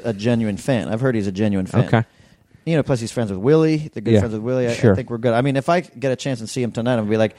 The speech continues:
Speaker 1: "Snoop, Super Troopers."
Speaker 2: <laughs> Okay.
Speaker 1: I know, it's fucking dorky, but, you know, it's like, whatever.
Speaker 2: He's Snoop, though.
Speaker 1: He's fucking
Speaker 2: Cool.
Speaker 1: Snoop.
Speaker 2: He got five thousand white people on their feet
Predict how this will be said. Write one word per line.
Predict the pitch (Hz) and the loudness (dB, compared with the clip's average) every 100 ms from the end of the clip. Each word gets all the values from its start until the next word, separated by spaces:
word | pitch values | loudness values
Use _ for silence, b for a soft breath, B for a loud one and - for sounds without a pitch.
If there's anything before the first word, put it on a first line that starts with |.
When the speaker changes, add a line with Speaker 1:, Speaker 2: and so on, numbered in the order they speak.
| b b b b | b b b b
Speaker 1:
"Snoop, | - 151 170 151 - _ _ _ _ _ _ - | -8 2 4 4 0 _ _ _ _ _ _ -20
Super | _ 160 165 151 | _ -6 -4 -2
Troopers." | 147 127 90 123 | -2 -4 -2 -2
Speaker 2:
<laughs> | 87 - - | -2 -2 -2
Okay. | 156 - 156 - 135 | 0 2 0 2 2
Speaker 1:
I | 240 262 | 2 2
know, | 254 156 | 4 2
it's | 131 143 139 | 0 -4 0
fucking | 180 165 139 | 0 0 2
dorky, | 147 139 110 101 | 2 2 -2 -6
but, | 117 147 | -2 -2
you | 147 | -2
know, | 143 123 | -2 -2
it's | 123 - - | -4 -8 -8
like, | 127 117 | -6 -2
whatever. | 147 135 92 80 110 110 | 2 2 0 -4 -10 -12
Speaker 2:
He's | - 156 - | -10 -8 -4
Snoop, | 285 359 - | 4 4 4
though. | 92 - 95 127 | -2 -2 -6 -6
Speaker 1:
He's | 135 127 | -6 -4
fucking | 139 139 | -2 4
Speaker 2:
Cool. | 143 113 | 4 4
Speaker 1:
Snoop. | 76 B B B | -2 B B B
Speaker 2:
He | 160 | 2
got | 165 147 - - | 4 2 0 -6
five | - 135 139 | 0 2 4
thousand | 135 131 117 110 | 4 4 2 2
white | 127 - | 2 2
people | 107 - | 0 0
on | 101 104 | -2 -2
their | 92 | -4
feet | - 131 113 | -2 0 0